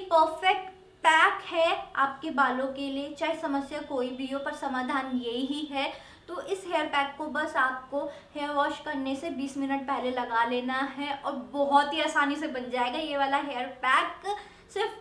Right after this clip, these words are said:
दो ingredient आपको चाहिए जो कि आपके किचन में available होंगे। नमस्ते दोस्तों, मेरा नाम है प्राक्षी और आप देख रहे हैं प्राक्षी वर्सेटाइल YouTube चैनल। अगर आप मेरे चैनल पे first time आए हैं तो please इसको subscribe करके YouTube family का एक हिस्सा बन जाइए,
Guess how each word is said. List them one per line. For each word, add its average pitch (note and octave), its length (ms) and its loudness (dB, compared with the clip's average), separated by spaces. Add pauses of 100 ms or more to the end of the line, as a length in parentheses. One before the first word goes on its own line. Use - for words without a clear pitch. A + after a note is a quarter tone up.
(140)
दो E4+ 220 2
ingredient C#4+ 680 0
आपको C4+ 340 0
चाहिए C4+ 340 -6
जो C4 140 -4
कि C#4 120 -4
आपके C4 220 -4
किचन B3+ 360 -8
में C4 100 -8
available A3+ 460 -6
होंगे। F#3+ 360 -10 (560)
नमस्ते A4+ 460 0
दोस्तों, E4+ 320 0
मेरा F4+ 220 0
नाम F#4 220 0
है F#4 120 -4
प्राक्षी F4+ 420 0
और G#4 80 0
आप F#4 200 2
देख C4+ 140 -2
रहे E4 100 -6
हैं E4 80 -6
प्राक्षी C#4 300 -2
वर्सेटाइल C4 520 -4
YouTube D4 460 -6
चैनल। C#4+ 380 0
अगर D4+ 240 -4
आप F#4+ 200 0
मेरे E4+ 140 -4
चैनल D4 300 -2
पे C#4+ 140 -10 (100)
first E4+ 240 -4
time F4+ 260 -6
आए D#4 160 -2
हैं E4 200 -6
तो F4 60 -10
please E4 280 -10
इसको E4+ 220 -10
subscribe C4+ 680 -6
करके D4 520 -6 (420)
YouTube G4+ 540 0
family D#4+ 460 -2
का D4+ 180 -8 (120)
एक C4+ 200 -10
हिस्सा C#4+ 380 -2
बन D4 180 -6
जाइए, C#4+ 460 -2